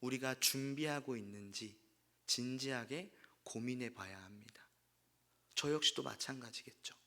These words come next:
말씀을 정리합니다. 사랑하는 성도님들, 어떤 이유에서인지 알 수 없지만 제자로서의 부르심을 떠나서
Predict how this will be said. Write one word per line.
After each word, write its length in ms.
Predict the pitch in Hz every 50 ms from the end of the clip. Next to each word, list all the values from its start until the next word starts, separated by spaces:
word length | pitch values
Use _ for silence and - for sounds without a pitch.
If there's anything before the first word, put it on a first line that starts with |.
| _ _ _ _ _ _ - - _ _ _ _ - - _ _ _ _ _ _ - - - - - - - _
말씀을 520 | - 120 123 - - 160 151 151 143 143 135
정리합니다. 840 | - - 120 120 131 135 135 131 120 113 107 98 - 98 95 - - - - - - - - - - - - - _
사랑하는 460 | - - 170 170 175 170 170 165 160
성도님들, 840 | 147 175 185 202 190 190 185 175 147 135 120 131 147 139 110 98 104 - - - - - - - - - - - - - - - - - _
어떤 560 | - - 147 165 - - - 254 247 247 233 190
이유에서인지 840 | 160 165 196 233 247 247 240 240 233 226 226 220 214 214 202 196 208
알 200 | 165 147 147 147
수 200 | - - - 220
없지만 560 | 185 - - - 175 175 208 220 196 165 131
제자로서의 840 | - - 160 165 175 233 233 220 226 214 202 - - 202 190 180 175
부르심을 640 | - - 143 156 156 - - 156 151 147 143 - -
떠나서 640 | - 214 214 208 202 190 - - 151 175 214 -